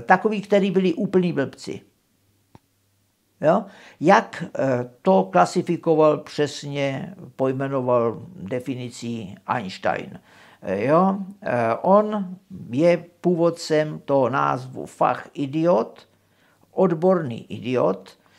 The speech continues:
eh, to znamená, že, eh, má mnoho titulů a je,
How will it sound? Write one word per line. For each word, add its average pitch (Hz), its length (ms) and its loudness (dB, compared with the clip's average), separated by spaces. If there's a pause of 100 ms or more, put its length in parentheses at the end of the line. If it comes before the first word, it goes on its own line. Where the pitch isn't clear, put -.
(240)
eh, 120 140 -4
to 160 200 4
znamená, 180 760 2
že, 143 180 0
eh, 139 360 0 (640)
má 135 340 4
mnoho 185 400 6
titulů 180 680 2
a 143 80 6
je, 143 320 4